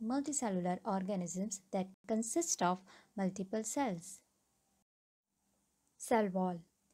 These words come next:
In Archaebacteria, cell wall is made up of pseudomurine. Pseudomurine is composed of N-acetyl glucosamine and N-acetyl stalosaminuronic acid. In Eubacteria, cell wall is made up of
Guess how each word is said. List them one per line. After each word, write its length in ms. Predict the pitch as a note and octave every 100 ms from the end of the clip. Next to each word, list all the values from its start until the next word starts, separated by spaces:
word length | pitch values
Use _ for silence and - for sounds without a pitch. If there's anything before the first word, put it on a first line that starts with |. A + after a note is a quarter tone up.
| _
In 180 | A#3+ A#3 -
Archaebacteria, 920 | C#4+ E4+ F4+ B3+ - - G#3+ G#3 G#3
cell 280 | G#3+ A3+ G#3
wall 240 | G3+ G3+
is 180 | G3+ F#3
made 200 | G#3+ B3
up 140 | C4+ G#3+
of 160 | F#3
pseudomurine. 880 | F#3 - A#3 A3+ G#3+ F#3+ F#3 G3 E3+ - - _
Pseudomurine 800 | - A3 G3+ F#3 F#3 F#3+ G#3 C#4+
is 180 | A#3 G#3+
composed 600 | - A3+ A#3 D4 E4+ -
of 180 | A3+ F#3+ - -
N-acetyl 720 | B3+ D4+ C4+ B3+ A#3+ A3+ G#3+
glucosamine 840 | G3+ A3 A3 G#3 - F#3 F3 F3+ A#3+ - - -
and 320 | A3 G3 F#3+ - - - -
N-acetyl 680 | C#4 D4+ D4 D4 C#4+ C4+ C4+
stalosaminuronic 1200 | - A#3+ A#3 A#3 A#3 G3 G3 G3 F#3+ F#3 F3+ F3+
acid. 420 | G#3 F#3+ - F3+ - _ - - _
In 200 | C4+ C4+
Eubacteria, 920 | C4 E4+ F4 A#3+ F#3 G3+ F#3+ F#3+ F#3+ G3
cell 280 | - G#3+ G3
wall 240 | G3 G3+
is 180 | G3+ F#3+
made 200 | C4 C#4+
up 160 | C#4
of 220 | G#3 F#3